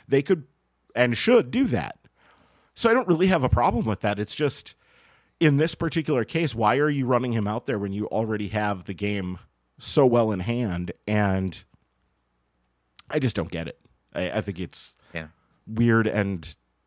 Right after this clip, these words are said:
Speaker 1: kind of goes against, like, what their, their history has been. And I get that they're doing things differently this year in general. And I,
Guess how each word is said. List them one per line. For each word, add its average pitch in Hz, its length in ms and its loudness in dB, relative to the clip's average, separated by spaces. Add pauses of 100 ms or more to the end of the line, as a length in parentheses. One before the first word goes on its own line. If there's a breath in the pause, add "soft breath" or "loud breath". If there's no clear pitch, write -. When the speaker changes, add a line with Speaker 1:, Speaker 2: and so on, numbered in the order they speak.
(100)
Speaker 1:
kind 139 280 -4
of 127 300 -2 (800 soft breath)
goes 220 220 4
against, 131 440 0
like, 123 260 4
what 120 220 2
their, 127 360 4
their 117 260 0
history 127 460 -2
has 147 220 0
been. 160 260 2
And 196 100 0
I 226 60 2
get 175 240 -2
that 196 120 -6
they're 127 140 2
doing 113 220 0
things 98 240 -8
differently 101 360 -6
this 95 280 -10
year 104 140 -4
in 95 60 -6
general. 180 280 -4
And 113 100 -4
I, 117 80 -4